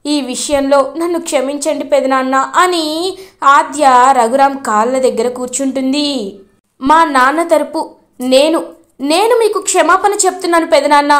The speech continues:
అని రఘురాం కాళ్ళు పట్టుకుంటుంది పాపం ఆద్య. ఆద్య వైపు చాలా ప్రేమగా చూస్తూ ఉంటారు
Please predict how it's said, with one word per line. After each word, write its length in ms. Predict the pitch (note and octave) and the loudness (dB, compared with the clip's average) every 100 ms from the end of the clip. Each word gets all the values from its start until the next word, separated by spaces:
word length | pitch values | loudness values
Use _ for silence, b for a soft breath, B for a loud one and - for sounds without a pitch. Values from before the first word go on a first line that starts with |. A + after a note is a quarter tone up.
| C#4+ F4+ | 2 2
అని 600 | G4+ F4 D#4 D#4 F4 G4 B B B3 | 2 2 -2 -2 -4 -6 B B 0
రఘురాం 520 | B3 A#3+ E4 E4+ - | 2 4 2 2 -2
కాళ్ళు 340 | B3 A3+ B3+ | 0 0 0
పట్టుకుంటుంది 1000 | C#4+ C4+ - B3+ A#3+ A#3+ A3 A3 A3+ C#4 C#4 | -2 -4 -6 -10 -6 -8 -8 -10 -8 -8 -2
పాపం 500 | B3+ A3+ A3 A#3 C#4 A#3+ | -2 0 -2 -4 -6 -2
ఆద్య. 680 | A3 A#3+ A3+ C4+ C4+ A#3 G3 B B B | 0 0 0 2 4 4 0 B B B
ఆద్య 380 | D4 E4 F#4 G#4 | 2 4 2 2
వైపు 480 | G4 D#4+ C4+ C#4+ D4+ | 2 0 -2 -4 -4
చాలా 340 | D4 D#4 C#4 | -2 0 0
ప్రేమగా 600 | C4+ - A#3 B3+ D4 D4+ D4+ | -2 0 0 2 0 -4 -4
చూస్తూ 360 | C4+ C4 - C#4 | -4 -6 -6 -6
ఉంటారు 760 | C4+ A#3+ A3 G#3+ G#3+ A#3 A#3+ | -6 -4 -4 -2 -2 -4 -4